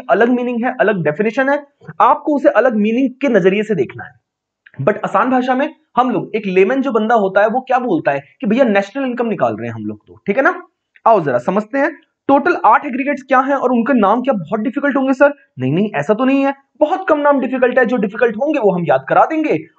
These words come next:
और आपको overall relate करा के कोशिश करेंगे कि जितनी चीजें आप कर सको, उतनी आपके लिए बेहतर हो जाएंगी, ठीक है? सबसे पहले देखो, चार जो national income के एग्रीगेट्स हैं, वो डोमेस्टिक level पे है, और जो चार हैं, वो नेशनल level पे हैं।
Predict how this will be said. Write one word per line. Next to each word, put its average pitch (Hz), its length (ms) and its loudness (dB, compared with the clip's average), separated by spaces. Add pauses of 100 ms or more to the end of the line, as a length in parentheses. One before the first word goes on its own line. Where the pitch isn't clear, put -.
(120)
और 311 280 6
आपको 226 480 0
overall 196 360 2
relate 202 400 -2
करा 226 180 4
के 220 120 -12
कोशिश 214 320 -8
करेंगे 190 300 0
कि 190 100 -6
जितनी 190 380 -4
चीजें 240 240 2
आप 226 140 2
कर 190 100 2
सको, 254 380 -4 (240)
उतनी 302 220 0
आपके 202 280 0
लिए 233 80 -4
बेहतर 185 260 -2
हो 135 60 -2
जाएंगी, 107 320 -6
ठीक 220 180 -2
है? 349 180 0 (600)
सबसे 302 240 -2
पहले 247 200 0
देखो, 247 360 -4 (300)
चार 285 300 4
जो 339 100 0
national 277 440 -4
income 240 280 0
के 208 60 -2
एग्रीगेट्स 196 480 2
हैं, 240 80 2
वो 247 100 2
डोमेस्टिक 196 480 -2
level 139 240 2
पे 123 140 -6
है, 92 120 -8 (560)
और 220 100 2
जो 285 80 0
चार 254 360 4
हैं, 269 100 -4
वो 277 140 -2
नेशनल 214 380 0
level 214 280 2
पे 202 100 2
हैं। 196 160 -4